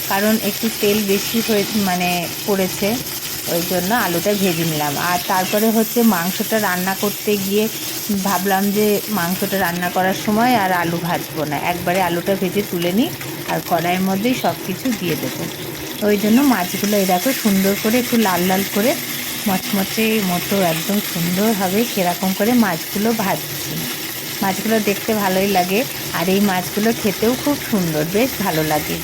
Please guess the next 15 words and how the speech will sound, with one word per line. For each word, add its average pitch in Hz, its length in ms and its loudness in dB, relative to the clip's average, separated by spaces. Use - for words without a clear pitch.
চচ্চড়ি 190 540 0
করলে 196 280 2
তো 220 140 0
আমার 160 240 0
খুব 190 120 -4
ভালো 185 200 2
লাগে, 190 200 2
আর 175 80 0
ভাজাতে 202 720 0
বলতে 208 320 0
ডাল 170 220 0
করলে 190 340 2
পারে 196 200 2
এই 190 80 2
মাছের 170 320 0